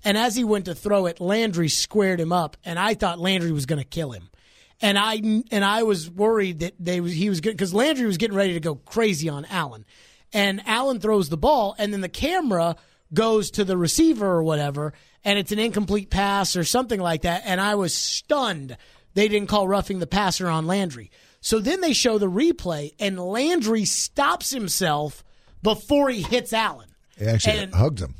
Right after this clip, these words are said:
Speaker 1: Yeah, hugs him to keep himself from hitting Allen. And Vrabel today was talking about this officiating crew, and Vrab-, Vrabel said that this crew calls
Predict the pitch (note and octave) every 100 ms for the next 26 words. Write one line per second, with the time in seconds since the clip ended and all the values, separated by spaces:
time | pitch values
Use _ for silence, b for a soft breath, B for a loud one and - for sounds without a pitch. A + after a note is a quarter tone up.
0 | - A3 C4 G#3 F#3+ D#4 D4+ B3 F#3 A3+
1 | E4 F4+ F4 G#3+ B3+ - G#3 F3+ F4+ F#4+
2 | B3+ E3 C3 G#2+ - b b b - A3
3 | G3 D#3+ A3+ D#4+ E4 A3+ G#3 A3 C4+ A3+
4 | - G#3+ F#3 G3 F#3 F#3+ F3 B3+ C#4+ D4+
5 | A3 F3 D#3+ - D#3+ D3+ C#3+ B B B
6 | B - G#3+ G#3 F#3+ F3+ - D#3+ D3 F#3+
7 | C#4 D#4 D4+ E3+ E3+ A#3 C#4+ A#3+ - G3
8 | F#3 - b b - F3+ D3 A3+ A#3+ -
9 | - G#3+ G3 - F3 D#3